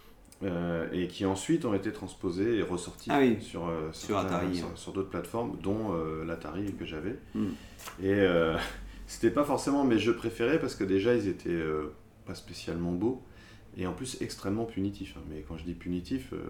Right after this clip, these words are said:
Speaker 1: pff, c'est, en fait, tes parties duraient pas si longtemps que ça. Alors c'est un peu le principe des jeux d'arcade en même temps, hein. C'est
Speaker 2: Ouais,
Speaker 1: que le but,
Speaker 2: ouais.
Speaker 1: c'est que tu mettes des pièces.
Speaker 2: Et tu connaissais déjà Star Wars ?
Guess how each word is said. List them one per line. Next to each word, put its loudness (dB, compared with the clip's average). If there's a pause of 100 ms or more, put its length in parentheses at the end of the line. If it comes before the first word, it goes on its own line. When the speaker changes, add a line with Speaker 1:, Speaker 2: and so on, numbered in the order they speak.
Speaker 1:
pff, -10 (280)
c'est, -14
en -12
fait, -4
tes -6
parties -8
duraient -4
pas -10
si -12
longtemps -12
que -12
ça. -8 (120)
Alors -4
c'est -6
un -2
peu 0
le -2
principe -8
des 0
jeux -2
d'arcade -6
en -6
même -8
temps, -12
hein. -12
C'est 4
Speaker 2:
Ouais, 8
Speaker 1:
que 8
le 8
but, 4
Speaker 2:
ouais. 2
Speaker 1:
c'est -2
que -12
tu -6
mettes -2
des -2
pièces. -8 (180)
Speaker 2:
Et 0
tu -2
connaissais 12
déjà 8
Star 8
Wars ? 6